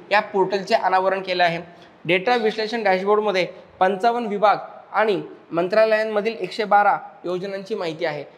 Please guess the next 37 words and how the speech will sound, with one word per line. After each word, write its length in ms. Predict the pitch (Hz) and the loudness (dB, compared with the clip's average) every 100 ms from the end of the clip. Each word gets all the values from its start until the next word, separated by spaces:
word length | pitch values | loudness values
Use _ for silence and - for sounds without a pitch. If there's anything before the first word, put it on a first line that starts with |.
| - | -10
आता 160 | - 185 | -6 -4
हा 100 | 190 | -4
जो 100 | 202 | -4
संपर्क 400 | 214 185 208 220 | -4 -2 -2 -2
सेतू 280 | 226 214 240 | -4 -4 -4
आहे 80 | 240 | 0
ना, 160 | 196 - - - | 0 0 -10 -8
हा 60 | 190 | -6
कसा 260 | 202 196 | -4 -2
आहे 100 | 226 | -2
मित्रांनो? 540 | 226 220 220 220 254 277 - - - | -2 0 2 2 -2 -6 -14 -20 -12
डिजिटल 640 | 147 160 156 190 185 214 202 | -4 -2 -2 -4 0 0 -2
आहे, 180 | 156 143 - - - - - - | -6 -10 -12 -20 -20 -20 -20 -8
हे 140 | 185 185 | -2 0
लक्षात 240 | 147 151 | 0 -4
ठेवायचं. 420 | 139 131 127 - - - - - | -6 -8 -10 -12 -20 -20 -20 2
कळतंय? 320 | 170 175 233 | 4 6 4
तुम्हाला 500 | 233 - - 180 185 | 0 -8 -10 -2 0
असा 120 | 190 202 | 0 -2
प्रश्न 280 | 196 190 | -6 -2
येऊ 100 | 226 | -2
शकतो 360 | 240 180 - 220 220 - - - | 0 0 2 0 -2 -14 -12 -8
की 100 | 202 | -6
ईशान्य 380 | 190 233 233 247 | -2 2 2 2
संपर्क 460 | 247 214 226 220 | 0 0 0 0
सेतू 380 | 226 220 196 208 | 0 0 2 2
हे 120 | 190 | 2
काय 300 | 202 214 190 | 2 4 4
आहे? 220 | 170 147 127 - - - - | 4 0 -6 -12 -20 -14 -4
मग 100 | 185 | -2
इथं 280 | 175 170 208 | 0 -2 -2
प्रश्न 320 | 196 190 208 | -2 -2 -2
आला 160 | 190 | -2
पाहिजे, 220 | - 180 196 | -2 -4 -4
हे 120 | 208 | -4
पोर्टल 520 | 202 196 175 190 180 | 0 2 4 4 4
आहे, 200 | 160 139 | 2 0